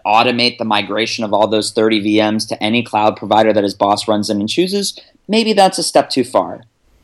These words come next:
Um, maybe that's not actually necessary. But, um,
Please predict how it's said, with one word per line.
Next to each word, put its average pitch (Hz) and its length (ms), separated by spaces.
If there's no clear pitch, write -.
Um, 113 280
maybe 160 240
that's 156 220
not 127 240
actually 113 320
necessary. - 640
But, 110 360
um, 101 680